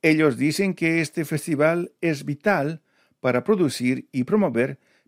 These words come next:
películas canadienses independientes. La reputación de Toronto como sede de un festival popular de cine se sustenta en una influencia comparativamente mayor del público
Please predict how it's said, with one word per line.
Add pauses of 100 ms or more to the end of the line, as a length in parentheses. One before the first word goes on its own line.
películas
canadienses
independientes. (560)
La
reputación
de
Toronto
como (280)
sede
de
un
festival
popular
de
cine (400)
se
sustenta (160)
en
una
influencia
comparativamente
mayor
del
público